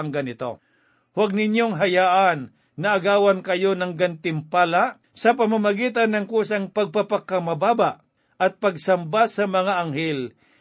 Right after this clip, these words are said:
na pinangahawakan ang mga bagay na kanyang nakita." Na nagyayabang ng walang dahilan sa pamamagitan ng kanyang makalamang pag-iisip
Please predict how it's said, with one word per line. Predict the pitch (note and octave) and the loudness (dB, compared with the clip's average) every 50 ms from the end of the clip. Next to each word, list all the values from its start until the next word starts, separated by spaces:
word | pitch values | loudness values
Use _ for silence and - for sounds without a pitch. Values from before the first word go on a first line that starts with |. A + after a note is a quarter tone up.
| _ _ | _ _
na | - E3+ G3+ A3+ G#3+ | -6 -2 0 0 0
pinangahawakan | A3 A3 G3+ G#3 G#3 G3+ G3+ G3+ G3+ F3+ D#3+ D#3+ E3 E3 F3+ G3+ G3+ G3+ G3+ G#3 G#3 G#3+ G3+ G3 | 2 2 2 2 2 2 2 2 2 2 2 0 0 2 4 4 4 2 2 0 0 0 0 -2
ang | F#3+ F#3 F3 | -4 -4 -4
mga | F3 F3 E3+ E3+ D3 C3+ B2+ | -4 -2 -2 -2 -4 -2 0
bagay | A3 A3+ G#3+ G3 D#3+ D#3+ D#3 D#3 D#3+ | 2 2 2 2 2 0 0 0 0
na | E3+ F3+ F3+ E3+ | 0 -2 -2 -2
kanyang | - E3 D#3+ D#3+ E3+ F3 E3+ E3+ E3 | -4 -6 -4 -4 -4 -4 -4 -4 -4
nakita." | D#3+ D3 D#3 D3 C#3 C3+ C3+ C#3+ C3+ B2+ A#2 - _ _ _ _ _ _ _ _ _ - | -4 -4 -6 -6 -10 -8 -4 -4 -4 -4 -6 -10 _ _ _ _ _ _ _ _ _ -4
Na | F#3+ A3 A3+ | -2 -2 0
nagyayabang | A3 G#3+ F#3+ E3+ F#3+ G3 G3 F#3 F#3 F3+ E3+ D#3 F3+ F#3+ G3+ G3+ G3+ G3+ F#3 - _ _ _ _ _ - | 0 0 0 0 2 2 4 4 4 2 2 4 4 4 4 4 2 0 -6 -10 _ _ _ _ _ -4
ng | E3+ A3+ A#3 A#3 A3 G#3 | 0 0 2 2 2 2
walang | G#3 G#3 A#3 A#3+ A#3 A#3 - A#3+ | 2 2 2 2 0 0 0 0
dahilan | A3+ F3+ G3 G3+ G#3 A3+ A3+ G#3+ F#3+ D#3+ | 0 0 0 2 2 4 4 2 2 0
sa | - G3+ G3+ | -2 -2 -2
pamamagitan | G3 F#3+ F3+ F#3 F3+ F3 F3 E3 D3+ F3+ A#3 A#3+ - F3+ D#3+ D3+ C#3+ C#3+ C3+ - _ _ _ _ - | -2 -2 -4 -2 -2 -2 -4 -4 -4 -4 -6 -4 -2 0 2 2 0 0 -4 -10 _ _ _ _ -6
ng | D#3 G3 G#3 G3+ G3+ | -2 -2 -2 -2 -2
kanyang | - F#3 F#3 F3 F3 F3+ G3+ G#3 G#3 G3 F#3 D#3+ _ _ _ _ | -2 -2 -2 -2 -2 -4 -4 -4 -4 -4 -6 -10 _ _ _ _
makalamang | - E3 G3 F#3 G3+ G3+ F#3+ F#3+ F#3+ G#3 G#3 G3+ - | -4 -4 -2 0 0 2 2 2 2 0 -2 -2 0
pag-iisip | - F#3+ F#3 E3 F3 F3 D3+ D3+ C3 - D3+ D3 C3+ - | 0 0 0 0 0 -4 -4 -4 -6 -6 -6 -8 -8 -10